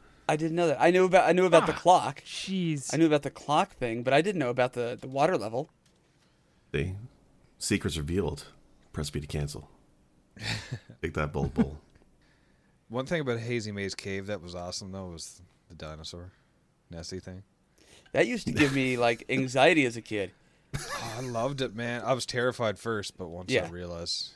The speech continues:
Speaker 4: it wasn't.
Speaker 3: The first thing my kid said when she saw Nessie and how you have to, like, basically you're pounding on her back to s-,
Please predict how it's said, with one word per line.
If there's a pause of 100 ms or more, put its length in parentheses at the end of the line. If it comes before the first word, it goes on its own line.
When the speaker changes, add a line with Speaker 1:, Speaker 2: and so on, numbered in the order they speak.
(100)
Speaker 4:
it
wasn't. (1800)
Speaker 3:
The
first
thing (160)
my
kid
said
when
she
saw
Nessie (680)
and
how
you
have
to,
like, (680)
basically
you're (560)
pounding
on
her
back (1080)
to
s-,